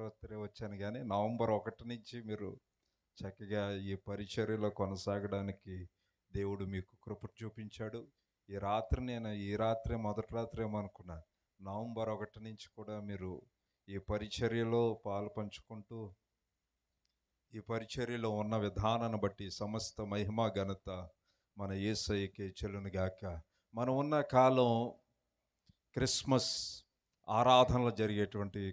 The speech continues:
కాలంలో మనం ఉన్నాం. నిన్నే ప్రపంచవ్యాప్తంగా డిసెంబర్ ఇరవై ఐదవ తారీఖున ప్రపంచవ్యాప్తంగా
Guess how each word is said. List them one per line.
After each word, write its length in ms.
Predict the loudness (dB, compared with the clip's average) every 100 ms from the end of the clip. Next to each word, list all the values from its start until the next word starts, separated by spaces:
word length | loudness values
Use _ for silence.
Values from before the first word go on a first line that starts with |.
| -2
కాలంలో 380 | 0 2 2 2 2
మనం 140 | 2 0
ఉన్నాం. 220 | 0 0 -4 _ _ -12
నిన్నే 300 | -8 -4 -2 -2
ప్రపంచవ్యాప్తంగా 960 | -2 -2 -4 0 2 2 -2 -4 4 4 4 -2 _ _ _
డిసెంబర్ 440 | -6 -2 0 4 4
ఇరవై 220 | 4 6 6
ఐదవ 200 | 6 6 6 6
తారీఖున 440 | 6 4 0 0 -2 -4 _ _ _ -4
ప్రపంచవ్యాప్తంగా 1000 | 0 0 0 4 6 4 2 2 4